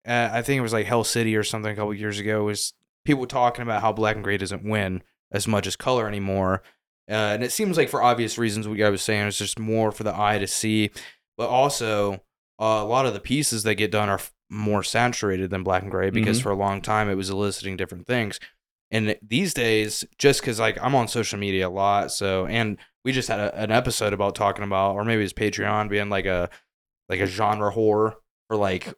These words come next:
Speaker 1: art or music and stuff. Like, oh, is it realism? Is it photorealism? Or is it color? Is it black and gray infusion? Whatever.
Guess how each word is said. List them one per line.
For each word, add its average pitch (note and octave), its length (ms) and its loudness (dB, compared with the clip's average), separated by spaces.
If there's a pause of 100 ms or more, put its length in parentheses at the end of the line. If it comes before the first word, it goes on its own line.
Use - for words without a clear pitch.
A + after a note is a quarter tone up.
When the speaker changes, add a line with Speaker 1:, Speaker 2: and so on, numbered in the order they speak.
(160)
Speaker 1:
art A2 400 0
or G2+ 80 -4
music G#2 360 0
and G#2+ 120 -2
stuff. G#2+ 300 0
Like, G2+ 160 -2
oh, A#2+ 200 2
is G#2 120 -2
it F#2+ 80 -6
realism? A#2+ 600 -2
Is G2 100 -4
it G2 80 -6
photorealism? A2+ 720 0
Or F#2 80 -6 (360)
is F2 100 -8
it F2 120 -8
color? A#2+ 360 2
Is A2+ 100 -2
it G#2+ 80 -8
black G#2 180 0
and G2+ 80 -6
gray G2 80 -2
infusion? A#2 340 0
Whatever. A2 260 2